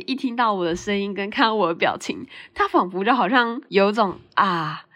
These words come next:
又是来了一个迷路的人啊”的表情出现。她马上就凑过来问我说：“你是要去哪里呢？”那时候我看着这个ikea的工作人员姐姐，身后散发圣母的光辉，仿佛就是我救世主一样。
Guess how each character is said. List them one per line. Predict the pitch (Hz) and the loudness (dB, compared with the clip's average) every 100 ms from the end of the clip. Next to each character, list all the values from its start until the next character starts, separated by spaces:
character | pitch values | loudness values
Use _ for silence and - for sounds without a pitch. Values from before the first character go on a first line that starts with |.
| _ _ | _ _
又 | - 202 | -2 -2
是 | 202 214 | 0 0
来 | 170 147 | 2 4
了 | 170 | 2
一 | 160 | 2
个 | 165 | 0
迷 | 156 160 202 | -2 -2 2
路 | 254 | 0
的 | 208 170 | 0 0
人 | 151 147 | 0 -2
啊” | 160 156 143 151 | -2 -2 -2 0
的 | 208 190 | 2 2
表 | 190 170 | 4 2
情 | 156 - 156 | 2 -2 -2
出 | 160 190 | 0 -2
现。 | 180 196 131 _ - - | -2 -4 -4 _ -20 -6
她 | - 277 | 0 2
马 | 247 | 2
上 | 196 233 | 0 -2
就 | 233 | 0
凑 | 220 254 | 2 4
过 | 214 | 6
来 | 202 156 | 4 4
问 | 190 | 2
我 | 190 | -2
说 | 190 143 156 | -4 -6 -4
：“你 | 156 | -2
是 | 226 | 4
要 | 392 | 4
去 | 415 | 6
哪 | 359 285 | 6 6
里 | 302 | 4
呢？” | 262 254 262 - - _ - | 4 2 0 -8 -18 _ 2
那 | 311 | 4
时 | 277 | 8
候 | 226 | 8
我 | 190 | 8
看 | - 214 | 6 0
着 | 175 | -2
这 | 202 | -2
个 | 196 | -2
ikea | - 175 - 180 151 | -4 -8 0 2 2
的 | 151 151 | 0 -2
工 | 151 175 | 0 0
作 | 185 | 2
人 | 165 | 0
员 | 147 | -2
姐 | 160 - | -4 -6
姐， | - - | -6 -6
身 | - 247 | -2 2
后 | 247 208 | 2 2
散 | - 214 | 2 0
发 | 208 202 196 | 4 4 4
圣 | - 240 190 | 0 -2 -2
母 | 170 | -2
的 | 143 | -6
光 | 131 170 175 | -2 -2 -2
辉， | 185 170 | -4 -2
仿 | - 175 | 0 0
佛 | 180 | -2
就 | 196 254 | -4 0
是 | |
我 | 277 240 165 | 2 2 0
救 | - 220 | 2 2
世 | 254 240 202 | 2 -2 -2
主 | 180 175 | 0 0
一 | - | 0
样。 | 214 | 0